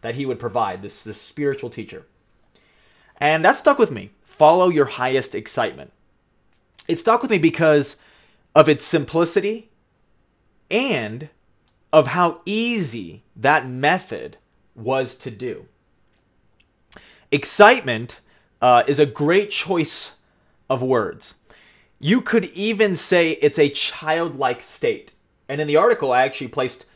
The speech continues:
a picture of a child, an excited child. And you know what's funny? When I Googled excitement, what came up was children. Bunch of children happy. And I'm like, "That's sad to me when you really think about it," because it shows that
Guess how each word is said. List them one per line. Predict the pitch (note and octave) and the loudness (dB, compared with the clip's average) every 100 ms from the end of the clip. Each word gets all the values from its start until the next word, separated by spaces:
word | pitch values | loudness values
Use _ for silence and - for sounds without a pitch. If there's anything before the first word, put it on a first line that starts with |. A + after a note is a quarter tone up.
| - | -8
a | B2+ | -6
picture | - B3+ - C#3+ | -6 -8 -2 -2
of | C3 | 0
a | |
child, | - A3 - - _ _ _ - | -2 -4 -6 -14 _ _ _ -10
an | C#3 | -8
excited | C3+ - E3 D3+ D#3 | -8 -2 2 2 0
child. | - E3+ B2 - - | -2 -2 -2 -6 -10
And | C#3+ | -4
you | G3+ | -2
know | |
what's | B3 - | -4 -6
funny? | F#3 A#3 - _ - | -10 -10 -14 _ -10
When | C#3+ | -6
I | A3+ C4 | -4 -6
Googled | C3+ E3 A3+ D3+ G2+ - _ | -4 0 0 0 -4 -8 _
excitement, | B2 - - F3 G3+ G#3 G2+ D2 _ _ _ _ _ _ | -12 -12 -8 -6 -6 -6 -16 -20 _ _ _ _ _ _
what | B2 D3+ - - | -2 -2 -4 -14
came | - A3+ E3+ | -6 -4 -4
up | F#3+ - - _ - | -4 -6 -12 _ -4
was | C#3+ - | -2 -2
children. | - F#3 F3 A2 - - _ _ | -4 0 0 -2 -10 -18 _ _
Bunch | F3+ A3 | -6 -4
of | A#3 | -6
children | - G#3 G3+ F#3+ G3+ G3 F#3 | -6 -2 -2 0 -2 -2 -6
happy. | D3+ D#3 - - - _ _ _ _ _ | -4 -4 -4 -10 -20 _ _ _ _ _
And | - D#3+ | -4 0
I'm | A3 | 0
like, | A3 E3+ - _ _ _ | 0 -2 -4 _ _ _
"That's | A2+ C#3 A3+ - | -4 -2 -2 -4
sad | - - - G#2+ - - | -14 -12 -6 -4 -4 -6
to | B2+ | -8
me | G2+ F2 G2 _ _ _ _ | -10 -18 -20 _ _ _ _
when | B2 | -10
you | C#3 | -2
really | D3+ B3 A3 | 4 6 4
think | G3 - | 0 -6
about | - E2+ | -4 -4
it," | - - | -8 -12
because | D3+ D3 F3 D#3 | -10 -6 -4 -4
it | D#3 | -6
shows | - - G#3+ B3 | -6 -2 0 0
that | A3 F3 | -2 -4